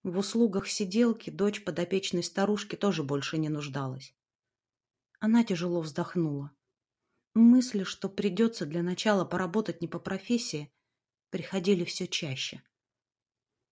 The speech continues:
Хоть санитаркой полы иди мыть,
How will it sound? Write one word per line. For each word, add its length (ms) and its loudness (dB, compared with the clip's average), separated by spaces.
Хоть 300 -4
санитаркой 840 2
полы 460 2
иди 200 0
мыть, 380 0